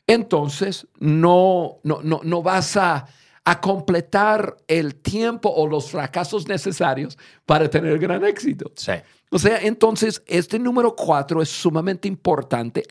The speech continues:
Speaker 1: ligándolo al número tres. Vas a, vas a tener claridad en, en la imagen, luego vas a comenzar y, y, y vas a fracasar. Y ahora vas a permanecer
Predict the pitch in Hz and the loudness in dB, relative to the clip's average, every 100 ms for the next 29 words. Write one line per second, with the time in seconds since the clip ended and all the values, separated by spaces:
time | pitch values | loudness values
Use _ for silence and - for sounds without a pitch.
0 | - - _ _ 131 135 147 156 139 139 | -12 -20 _ _ -2 -2 0 0 -2 -2
1 | 208 254 151 113 107 - 117 113 117 120 | -4 -2 0 0 -2 -4 -6 -4 -4 -6
2 | 120 139 - _ _ _ - - - _ | -6 -10 -14 _ _ _ -20 -20 -20 _
3 | _ _ 123 143 180 180 147 - - - | _ _ 2 4 4 4 2 -4 -16 -16
4 | 113 107 - 160 180 180 180 170 165 196 | -4 -2 0 0 0 -2 0 0 0 0
5 | - - 185 175 165 214 214 208 127 127 | -4 -6 -6 -6 -6 -4 -4 -4 -6 -4
6 | 143 113 117 151 143 175 - 185 185 156 | -4 -2 -2 -2 -2 -2 -2 -2 -2 -4
7 | 131 - 127 131 131 123 135 117 139 - | -4 -4 -2 0 0 0 -2 -2 -2 0
8 | - 180 156 131 117 - _ _ _ - | 0 -2 -2 -2 -4 -10 _ _ _ -20
9 | - _ 127 120 135 175 175 165 180 160 | -20 _ 2 2 2 2 2 0 -2 -4
10 | _ 180 160 147 143 143 139 135 - - | _ 2 4 2 0 0 0 -2 -2 0
11 | 196 214 214 160 | 2 2 0 -4